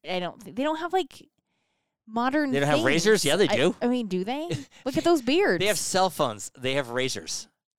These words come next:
Speaker 1: Do
Speaker 2: How do they
Speaker 1: they?
Speaker 2: trim them? They have scissors, at least.
Speaker 1: I don't know if they're shaving things.
Speaker 2: Yeah.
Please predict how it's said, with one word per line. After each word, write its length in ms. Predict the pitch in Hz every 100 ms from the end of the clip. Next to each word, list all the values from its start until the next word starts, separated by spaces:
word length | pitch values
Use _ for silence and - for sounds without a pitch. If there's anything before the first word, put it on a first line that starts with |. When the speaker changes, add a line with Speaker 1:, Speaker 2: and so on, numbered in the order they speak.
| _ _ -
Speaker 1:
Do 60 |
Speaker 2:
How 40 | 170
do 60 |
they 60 | 180
Speaker 1:
they? 100 | 202
Speaker 2:
trim 180 | 185 165
them? 100 | 120
They 60 | 104
have 100 | -
scissors, 360 | 110 95 73
at 80 | 76
least. 300 | 78 - - _ _ _ -
Speaker 1:
I 120 | 196
don't 180 | 185 165
know 100 | 151
if 100 | 147
they're 120 | 151
shaving 420 | 143 143 139 143
things. 560 | 151 135 127 170 - -
Speaker 2:
Yeah. 120 | 95